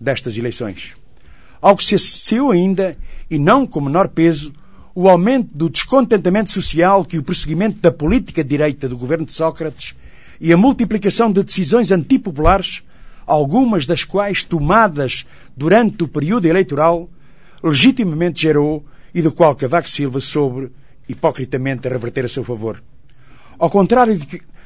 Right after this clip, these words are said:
de que alguns, para eludir as suas responsabilidades, sustentam uma das vantagens de que Cavaco beneficiou, residiu não na existência de mais do que um candidato à sua esquerda,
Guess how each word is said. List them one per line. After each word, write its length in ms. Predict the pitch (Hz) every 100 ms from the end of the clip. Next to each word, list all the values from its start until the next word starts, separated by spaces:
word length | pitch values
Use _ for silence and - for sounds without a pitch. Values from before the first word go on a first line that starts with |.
| - -
de 100 | 131
que 140 | 143 202
alguns, 480 | 180 165 262 240 -
para 220 | 196 202
eludir 380 | 180 185 240 262
as 80 | -
suas 300 | - 277 220
responsabilidades, 1080 | - - 277 - 208 196 170 139 - - - - - -
sustentam 680 | - 196 - - 240 208 202
uma 140 | 196
das 180 | 180 147
vantagens 600 | 175 170 214 214 151 160
de 160 | 135 175
que 80 | -
Cavaco 420 | - 151 226 226
beneficiou, 640 | 196 208 - 175 170 165 147 - - -
residiu 400 | 156 147 165 226
não 380 | 214 - 294 262
na 100 | 208
existência 500 | 190 - 208 180 165
de 80 | 135
mais 400 | 208 240 156 - - - -
do 100 | 127
que 80 | 175
um 120 | 185
candidato 680 | 190 165 156 185 160 143 123
à 140 | 139
sua 160 | - 240
esquerda, 560 | - 160 160 120 107